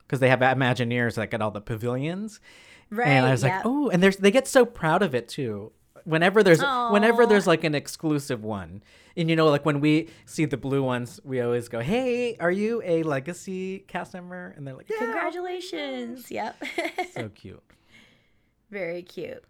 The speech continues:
Speaker 2: But
Speaker 1: Wow.
Speaker 2: yeah,
Speaker 1: Seventy
Speaker 2: so
Speaker 1: years.
Speaker 2: congratulations on seventy years, Imagineering.
Speaker 1: Love it. Well,
Speaker 2: Keep it up.
Speaker 1: we have been going with
Speaker 2: <laughs>
Speaker 1: this anniversary theme that was a Patreon topic from Pam, Pamela. Thank you, thank you, thank you.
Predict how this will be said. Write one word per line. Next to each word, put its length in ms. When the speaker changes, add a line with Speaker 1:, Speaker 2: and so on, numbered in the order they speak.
Speaker 2:
But 140
Speaker 1:
Wow. 60
Speaker 2:
yeah, 180
Speaker 1:
Seventy 640
Speaker 2:
so 60
Speaker 1:
years. 120
Speaker 2:
congratulations 680
on 140
seventy 380
years, 300
Imagineering. 680
Speaker 1:
Love 200
it. 160
Well, 320
Speaker 2:
Keep 100
it 60
up. 300
Speaker 1:
we 240
have 120
been 140
going 320
with 160
Speaker 2:
<laughs> 0
Speaker 1:
this 180
anniversary 680
theme 480
that 240
was 260
a 60
Patreon 520
topic 420
from 280
Pam, 480
Pamela. 520
Thank 180
you, 60
thank 200
you, 100
thank 280
you. 280